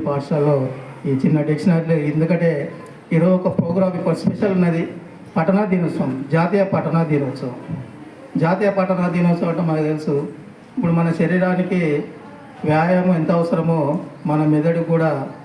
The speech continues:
చదువు అనేది అవసరం. చదవడం వల్ల జ్ఞాపక శక్తి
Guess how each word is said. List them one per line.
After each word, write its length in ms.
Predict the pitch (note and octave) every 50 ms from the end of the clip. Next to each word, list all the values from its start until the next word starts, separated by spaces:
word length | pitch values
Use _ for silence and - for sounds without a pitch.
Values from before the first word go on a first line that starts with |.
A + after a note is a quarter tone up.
| - - - - - - - - - - -
చదువు 240 | F#3+ E3+ E3+ G3 F#3+
అనేది 200 | F#3 F#3 F#3 F3 E3+ D3+
అవసరం. 280 | C#3 - - C3+ B2+ - - - - - - - - -
చదవడం 380 | F#3 E3+ F#3+ G#3 G#3 G3+ G3+ G3
వల్ల 160 | G3 F#3 F3 E3+ E3 D3+ C#3+ D3 - - - - - - - - - - - - D#3
జ్ఞాపక 300 | D3+ D#3 E3 - F3+ F3 - -
శక్తి 220 | E3 - - E3+